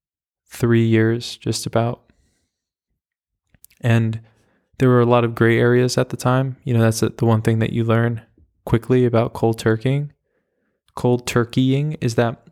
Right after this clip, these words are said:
some habits have this, like, insidious nature to them where you'll say, like, "I'm not gonna drink alcohol," but then you might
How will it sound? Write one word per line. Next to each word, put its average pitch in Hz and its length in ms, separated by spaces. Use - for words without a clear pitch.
some 131 340
habits 127 600
have 117 480
this, 117 180
like, 113 160
insidious 117 540
nature 110 300
to 123 160
them 131 240
where 113 360
you'll 117 180
say, 113 260
like, 117 420
"I'm 117 160
not 120 280
gonna 117 440
drink 120 580
alcohol," 117 800
but - 160
then 113 540
you 120 120
might 113 340